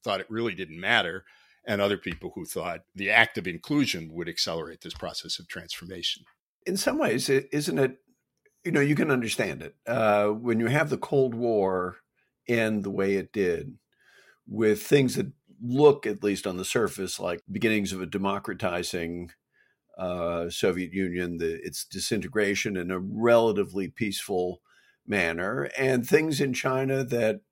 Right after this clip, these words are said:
Speaker 2: you know, I can understand why, um, people would overinterpret them. There's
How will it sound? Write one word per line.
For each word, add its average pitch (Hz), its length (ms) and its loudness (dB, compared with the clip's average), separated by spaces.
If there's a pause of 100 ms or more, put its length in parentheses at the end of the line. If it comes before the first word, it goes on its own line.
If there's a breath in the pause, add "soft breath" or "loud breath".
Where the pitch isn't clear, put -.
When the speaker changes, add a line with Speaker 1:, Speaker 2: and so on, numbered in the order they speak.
(540 soft breath)
Speaker 2:
you - 580 -10
know, - 80 -4
I 123 100 2
can 139 160 4
understand 117 480 4
why, 101 260 2 (280)
um, 98 580 -2
people 107 340 0
would 104 120 2
overinterpret 117 720 2
them. 92 200 -4
There's - 400 -6